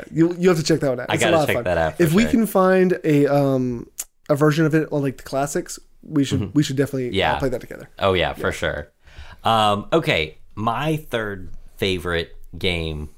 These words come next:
Speaker 2: of twenty nineteen, maybe being a little controversial here, is Death Stranding.
Speaker 1: Really?
Speaker 2: Yeah. So I was putting together
Speaker 1: Do
Speaker 2: my
Speaker 1: tell, Chris.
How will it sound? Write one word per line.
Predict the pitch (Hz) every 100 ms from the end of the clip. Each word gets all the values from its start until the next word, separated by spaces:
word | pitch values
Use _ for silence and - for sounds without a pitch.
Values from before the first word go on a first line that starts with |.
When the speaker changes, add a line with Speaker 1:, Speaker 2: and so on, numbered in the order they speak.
| -
Speaker 2:
of | 85
twenty | - 101 92
nineteen, | 87 85 82 87 73 76 73 69 - _ _ _ _ _ - -
maybe | - 98 120
being | 127 131 113
a |
little | 107 113
controversial | - 117 110 107 98 95 76
here, | 82 73 71 - - _ -
is | 95 90 85
Death | 78 98 85
Stranding. | - 87 76 67 - 85 82 - - - - _ -
Speaker 1:
Really? | 135 143 170 160 151 131 123
Speaker 2:
Yeah. | 107 104 117 98 76
So | - 131 117
I | 123
was | 170 170
putting | - 165 151
together | 135 135 127 123
Speaker 1:
Do |
Speaker 2:
my | 185
Speaker 1:
tell, | - 135 113
Chris. | - 110